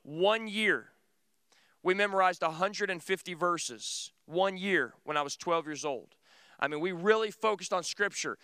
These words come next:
And if you were to ask me right now to take a whiteboard and write down every verse I memorized from the age of three to eighteen, I probably couldn't do it.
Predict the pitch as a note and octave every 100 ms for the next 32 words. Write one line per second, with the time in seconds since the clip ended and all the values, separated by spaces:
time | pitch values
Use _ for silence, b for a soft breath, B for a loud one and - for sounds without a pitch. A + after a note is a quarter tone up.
0 | B B F3+ E3+ G#3 C4+ C4 - A3+ A#3
1 | G3+ F#3 G3+ G3+ G#3 F#3 G3+ F#3+ E3 F#3+
2 | A3 E3 E3+ E3 E3 D#3+ E3 G#3 F#3 F#3
3 | F#3+ A3+ F3+ G3+ F#3+ - F3 F3 A3 G3
4 | E3 D#3 E3 - F3 E3+ F#3 G#3+ F3 -
5 | - E3 G#3 A#3+ A#3 - F3+ G3+ - G#3+
6 | G3 F#3 F3+ G3+ G3 F3 - F3 D#3 F3
7 | C#3